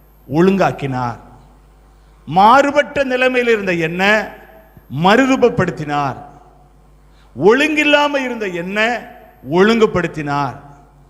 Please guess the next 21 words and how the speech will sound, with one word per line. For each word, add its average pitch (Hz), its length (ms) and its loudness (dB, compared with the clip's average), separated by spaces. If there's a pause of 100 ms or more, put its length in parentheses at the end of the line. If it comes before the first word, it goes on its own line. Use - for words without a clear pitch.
(360)
தாறுமாறாய் 302 800 2
ஓடின 254 420 0
என்ன 208 500 -2 (720)
தம்முடைய 170 320 -2
பிள்ளை 269 420 2
என்ற 226 240 -4
ஸ்தானத்துக்குள் 220 840 -4
என்னை 208 180 2
அடக்கினார். 170 760 -2
ஆகவே 190 720 0 (200)
நான் 143 200 -6
ரட்சிக்கப்பட்டு 165 680 -4
கொண்டிருக்கிறேன். 139 800 0 (180)
அவர் 135 180 -6
என் 131 200 -4
இரட்சகராய் 156 640 -2
இருக்கிறார். 139 600 0
அவரை 143 280 0
நான் 131 200 0
என்ன 131 160 -2
செய்வேன்? 135 480 -6